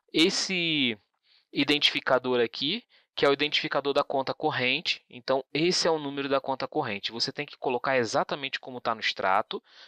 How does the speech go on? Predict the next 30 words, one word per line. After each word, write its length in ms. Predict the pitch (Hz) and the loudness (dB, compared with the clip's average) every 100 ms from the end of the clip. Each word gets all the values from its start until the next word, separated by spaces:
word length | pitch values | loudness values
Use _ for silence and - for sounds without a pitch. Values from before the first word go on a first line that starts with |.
| _ | _
tá? 200 | - 117 | 0 2
Então, 220 | 123 123 110 | 2 0 -6
você 100 | - | -6
pode 200 | - 107 | -6 -4
até 120 | 120 | -6
copiar 440 | - - - 107 | -6 -6 0 0
daqui 560 | 107 98 - 104 123 220 _ _ _ _ - | 0 -6 -8 -8 -8 -10 _ _ _ _ -6
e 80 | |
depois 580 | 120 120 - 117 123 - - _ | -2 -2 0 0 0 -2 -6 _
acessar 600 | 147 - 139 - 127 117 | 2 4 0 0 2 0
aqui 180 | - 113 | -2 -8
na 100 | 110 | -10
conciliação 760 | - 113 135 139 - 131 139 | -8 -6 -2 -2 0 -2 -2
pra 240 | 180 156 - - | -2 -2 -2 -6
inserir 500 | 226 - - 139 139 | -4 -2 0 0 -2
esse 220 | 143 185 | -4 -8
número. 340 | 170 95 90 - - - - | -10 -14 -18 -20 -16 -16 -6
Por 100 | 196 | 0
que 80 | 240 | 0
que 60 | |
tem 120 | 254 226 | 2 0
que 80 | |
ser 120 | - 185 | 4 4
exato? 480 | 165 131 101 - _ - - | 6 6 4 2 _ -20 -20
Porque 220 | - 135 151 | -6 -2 2
se 120 | - | 2
o 60 | |
número 240 | 170 202 220 | 0 2 0
for 380 | - 175 156 147 | 2 2 2 0
diferente, 580 | 156 151 127 160 170 | -4 2 2 2 -2